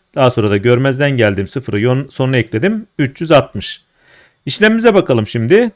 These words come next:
Dokuz kere dokuz, seksen bir. Seksen birin biri, elde var sekiz. Dokuz kere üç, yirmi yedi.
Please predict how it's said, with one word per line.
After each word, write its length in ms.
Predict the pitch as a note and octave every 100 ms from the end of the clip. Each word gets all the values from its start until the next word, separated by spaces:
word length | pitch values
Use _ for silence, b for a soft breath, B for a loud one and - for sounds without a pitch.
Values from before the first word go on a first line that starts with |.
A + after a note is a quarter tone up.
| -
Dokuz 240 | E3 F#3+
kere 220 | F3 D#3
dokuz, 260 | D3+ G#3+ G#3
seksen 540 | - D3+ - C3+ B2+
bir. 60 | F#3+
Seksen 680 | - - - C#3+ - A#2+ G#2
birin 380 | G2+ F3+ A#3 A3
biri, 420 | A2+ G#2+ D#3 G#3+ -
elde 300 | B2+ A#2 A2
var 260 | G2+ A2 F3
sekiz. 600 | F#3+ C#3 A#2 A2+ - - _ _ _ _ _ _
Dokuz 260 | C#3 C3 E3
kere 180 | C3 A#2
üç, 560 | A#2+ D3+ G#3+ - - - -
yirmi 280 | A#2 G#2+
yedi. 420 | G2+ G2 D#3 A3